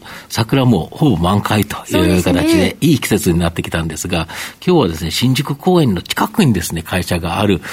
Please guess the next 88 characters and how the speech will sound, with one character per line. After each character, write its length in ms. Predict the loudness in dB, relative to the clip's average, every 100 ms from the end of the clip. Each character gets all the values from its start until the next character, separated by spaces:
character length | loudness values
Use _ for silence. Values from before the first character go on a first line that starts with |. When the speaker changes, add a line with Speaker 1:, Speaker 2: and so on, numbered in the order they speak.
| -12 -14 -16 -12
Speaker 1:
素 0 |
晴 160 | -6 -2
ら 100 | 0
し 140 | 0
い 40 | 0
企 140 | 0
業 120 | -2
を 40 | -4
ご 100 | -6
紹 160 | -4
介 180 | -4 -6
し 60 | -4
た 120 | -6
い 60 | -4
な 160 | -6
と 160 | -6 -10
い 80 | -8
う 40 |
ふ 80 | -4
う 20 |
に 80 | -4
思 180 | -6 -12
い 60 |
ま 120 | -12 -14
す。 180 | -16 -18 -20 -12 0
今 120 | 4
日 60 | 4
ご 100 | 2
紹 180 | 2
介 180 | 2 0
さ 140 | -2 -4
せ 80 |
て 40 | -2
い 40 |
た 60 | -2
だ 40 |
き 80 | 0
ま 100 | -2
す 120 | 0
の 120 | 0
が、 200 | 2 0 -2 -12 -14
証 300 | 0 2 4
券 260 | 4 4 4
コ 280 | 4 2
ー 40 | 4
ド 180 | 2 0 -6
九 320 | 2 6 6
二 320 | 6 6 4
六 260 | -2 -2 2
二、 240 | 4 2 -2 -20 -4
東 240 | 2 4 4
証 300 | 2 2 2 -2
一 180 | 2
部 220 | 2 2 0
上 300 | -2 0 2
場、 240 | 2 0 -4 -18 -6
シ 160 | 2
ル 80 | 4
バ 240 | 6 4
ー 20 | 6
ラ 140 | 4
イ 80 | 2
フ 240 | 2 0 0
代 200 | 0 2
表 180 | 2 2
取 140 | 2 -2
締 260 | 0 2
役 180 | 2 0
社 140 | -2
長 240 | 0 2 4
の 180 | 2 0 -10 -12
清 180 | 0 4
水 320 | 4 2 0
隆 360 | 0 -2 0
久 120 | 0 -2
さ 140 | 0
ん 140 | 4
に 160 | 4 2
お 60 | 0
越 140 | -2
し 40 | 0
い 20 |
た 40 |
だ 60 | 0
い 60 | 0
て 100 | -2
ま 100 | -4
す。 140 | -6